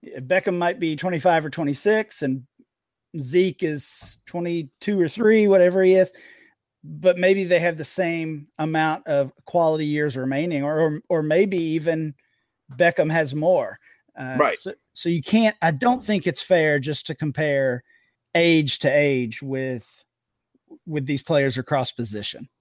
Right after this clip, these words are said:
Speaker 2: Right. I, I agree. However, I also think I put a little more value in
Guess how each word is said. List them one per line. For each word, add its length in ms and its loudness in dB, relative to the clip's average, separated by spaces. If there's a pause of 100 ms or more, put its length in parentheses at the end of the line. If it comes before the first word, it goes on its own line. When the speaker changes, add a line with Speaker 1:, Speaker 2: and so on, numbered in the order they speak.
(500)
Speaker 2:
Right. 380 0 (140)
I, 60 -4
I 220 2
agree. 520 2 (640)
However, 600 4
I 160 4
also 400 -2
think 400 -10
I 120 -4
put 240 -6
a 40 -2
little 380 -4
more 280 -4
value 840 -4
in 500 -6